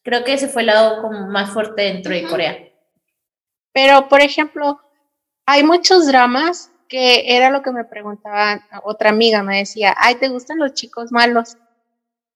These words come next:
Speaker 2: Es que la mayoría de los dramas coreanos,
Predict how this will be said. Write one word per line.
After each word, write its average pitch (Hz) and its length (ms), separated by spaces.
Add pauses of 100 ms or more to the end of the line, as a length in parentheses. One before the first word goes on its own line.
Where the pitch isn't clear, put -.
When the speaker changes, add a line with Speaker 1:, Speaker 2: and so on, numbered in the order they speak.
(540)
Speaker 2:
Es 262 120
que - 120
la 359 100
mayoría 233 400
de 269 100
los 240 140
dramas 220 320
coreanos, 220 680